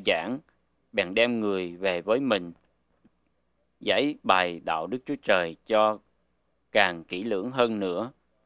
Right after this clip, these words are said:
Người toan sang xứ Achai, thì anh em dục lòng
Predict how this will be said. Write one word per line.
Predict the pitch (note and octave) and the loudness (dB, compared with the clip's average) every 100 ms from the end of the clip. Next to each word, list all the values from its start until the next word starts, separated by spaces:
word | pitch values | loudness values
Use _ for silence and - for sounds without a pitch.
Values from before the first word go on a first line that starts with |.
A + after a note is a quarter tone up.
| _ _ - | _ _ -6
Người | G2+ | -2
toan | - B2 B2+ | 4 4 4
sang | - C3 A#2+ | 2 2 0
xứ | - C3+ | -2 -2
Achai, | D3 A2 - A#2+ A#2 A2+ A2 _ _ _ _ _ - | 2 0 2 6 6 4 0 _ _ _ _ _ -2
thì | G#2 | 0
anh | E2+ A#2+ | 0 0
em | B2 B2 | 0 2
dục | G#2 - | 0 0
lòng | A2 G2 F#2 | 0 0 -2